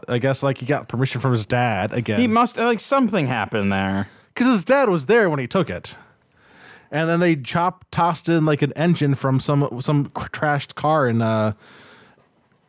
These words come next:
Speaker 1: in, uh, the garage that was, uh, in Han's garage. And then he did a bunch of, there's, like, a montage of him doing more, uh,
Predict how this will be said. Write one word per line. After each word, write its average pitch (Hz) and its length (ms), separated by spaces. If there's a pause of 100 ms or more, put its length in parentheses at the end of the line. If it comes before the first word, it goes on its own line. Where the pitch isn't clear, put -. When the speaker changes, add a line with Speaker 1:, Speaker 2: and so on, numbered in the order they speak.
(320)
Speaker 1:
in, 131 240
uh, 120 200
the 110 100
garage 120 540
that 113 420 (580)
was, 117 340
uh, 110 240
in 123 120
Han's 143 260
garage. 101 520 (840)
And 151 240
then 160 140
he 160 120
did 175 160
a 170 40
bunch 165 280
of, 160 220
there's, 165 180
like, 170 120
a 170 60
montage 175 460
of 151 160
him 165 160
doing 160 380 (100)
more, 160 440
uh, 156 300